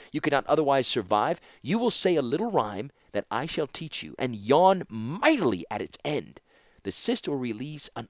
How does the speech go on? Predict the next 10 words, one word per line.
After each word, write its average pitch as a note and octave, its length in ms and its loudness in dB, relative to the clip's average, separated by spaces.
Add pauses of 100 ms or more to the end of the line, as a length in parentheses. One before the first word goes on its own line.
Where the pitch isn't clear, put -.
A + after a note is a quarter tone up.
(100)
armor C#3+ 460 -4 (220)
that - 120 -8
will G2 80 -14
cover C#3+ 280 -4
you A#2+ 140 -8
completely G2+ 520 -8
to - 120 -10
keep - 280 -12
you F#2+ 100 -8
alive. F#2 480 -8